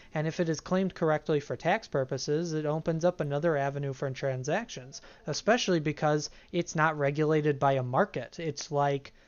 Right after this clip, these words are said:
you know, it's like Forex, um, where it's traded,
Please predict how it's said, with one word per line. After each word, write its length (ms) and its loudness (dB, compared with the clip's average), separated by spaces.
you 140 -2
know, 220 -2
it's 200 -6
like 220 2
Forex, 880 4
um, 540 -4
where 240 0
it's 180 -2
traded, 720 2